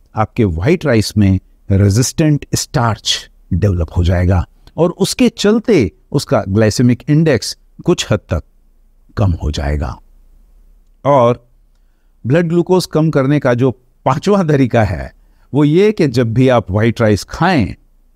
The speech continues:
तो उसके तुरंत बाद आप कम से कम आधा घंटा पैदल चलें। यदि आप आधा घंटा पैदल नहीं चल सकते, तो पन्द्रह बीस मिनट पैदल चलें।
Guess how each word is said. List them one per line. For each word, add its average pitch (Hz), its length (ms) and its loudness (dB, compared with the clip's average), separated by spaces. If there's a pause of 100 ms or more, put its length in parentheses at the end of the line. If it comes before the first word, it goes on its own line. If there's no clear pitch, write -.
(100)
तो 113 80 0
उसके 110 280 -2
तुरंत 143 500 -2
बाद 82 400 -2 (400)
आप 95 320 0 (400)
कम 120 160 4
से 107 440 0
कम 104 280 2 (360)
आधा 107 240 4
घंटा 92 420 0 (460)
पैदल 92 280 0
चलें। 69 360 -2 (340)
यदि 92 200 4
आप 82 200 2 (400)
आधा 104 220 4
घंटा 101 240 2
पैदल 98 320 2
नहीं 110 180 4
चल 110 140 0
सकते, 135 400 0
तो 120 100 -4
पन्द्रह 135 280 0
बीस 180 280 0
मिनट 107 200 2 (580)
पैदल 87 240 0
चलें। 98 300 0